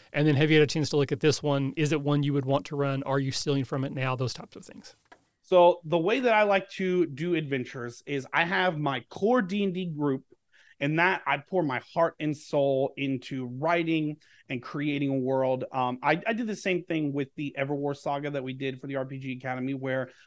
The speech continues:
Speaker 2: like, I wrote every bit of everything that we did. When it comes to sort of the offshoots where it's like my wife's parents wanna play, or,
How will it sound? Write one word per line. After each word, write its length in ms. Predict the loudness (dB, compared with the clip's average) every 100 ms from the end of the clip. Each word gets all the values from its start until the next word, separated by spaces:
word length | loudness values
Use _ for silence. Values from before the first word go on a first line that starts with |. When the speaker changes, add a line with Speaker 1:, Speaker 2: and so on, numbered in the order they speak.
| -2
Speaker 2:
like, 180 | 0 0
I 120 | 0 0
wrote 480 | 2 4 4 2 -6
every 340 | -10 -6 -4 -4
bit 560 | -6 -8 -4 -4 -6 -6
of 300 | -2 -2 -2
everything 440 | -8 -4 -4 -4 -6
that 100 | -6
we 120 | -8
did. 320 | -8 -12 -14 _ _ _ _ _ _ _ _ _ _ _ _ _
When 200 | -2 0
it 140 | 0 -4
comes 420 | 0 2 2 -4
to 360 | -4 0 2 0
sort 260 | 2 2
of 120 | 2
the 160 | -2 -2
offshoots 680 | 2 0 0 -4 -4 -4 -8
where 120 | -4 -4
it's 160 | -2
like 240 | -4 -4 -4
my 220 | -4 -2
wife's 320 | 0 -2 -4
parents 320 | -6 -6 -6
wanna 160 | -6 -8
play, 540 | -6 -4 -2 -2 -4
or, 380 | -4 -2 -2 -4